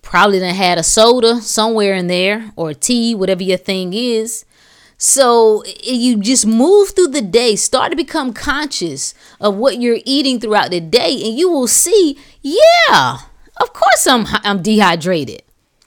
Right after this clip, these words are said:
You think 'cause I'm not just dying of thirst that I'm not dehydrated? Yeah, on the inside you are.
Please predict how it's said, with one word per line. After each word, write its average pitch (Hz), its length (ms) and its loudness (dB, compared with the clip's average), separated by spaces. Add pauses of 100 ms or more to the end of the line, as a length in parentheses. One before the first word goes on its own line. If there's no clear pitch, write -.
(600)
You 302 140 2
think 311 300 0
'cause 208 140 0
I'm 226 160 0
not 196 240 -4
just 156 340 -4
dying 196 460 0
of 170 140 -4
thirst 185 560 -6
that 175 100 -2
I'm 180 100 -4
not 143 220 -6
dehydrated? 208 720 -4
Yeah, 269 180 -6
on 185 120 -6
the - 80 -8
inside 196 340 -6
you 214 120 -6
are. - 320 -10